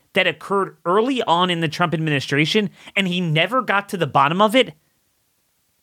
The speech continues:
Like, there's no i-, interest in what happened there, the greatest mass shooting in American history, and it didn't fit the profile of any of the other ones, and to this day, we don't know what happened there. And the media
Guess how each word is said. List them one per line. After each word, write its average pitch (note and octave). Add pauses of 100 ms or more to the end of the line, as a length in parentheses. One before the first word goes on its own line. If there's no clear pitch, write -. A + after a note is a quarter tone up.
(140)
Like, F3+ (120)
there's F3+
no C#3+
i-, G3+ (200)
interest G3+
in B2+
what G3
happened A3
there, G#3+
the D#3+
greatest D3
mass E3+
shooting E3 (360)
in C3
American D3
history, D#3+ (720)
and E3
it B2
didn't F3+
fit -
the C3+
profile E3
of C3 (120)
any G#3
of A#3+
the G#3+
other C#3+
ones, A2+ (300)
and D#3+
to C#3+
this F#3+
day, A3
we F#3+
don't D#3+
know C3+
what A#2+
happened G2+
there. F2+ (2250)
And F#3
the F#3+
media E3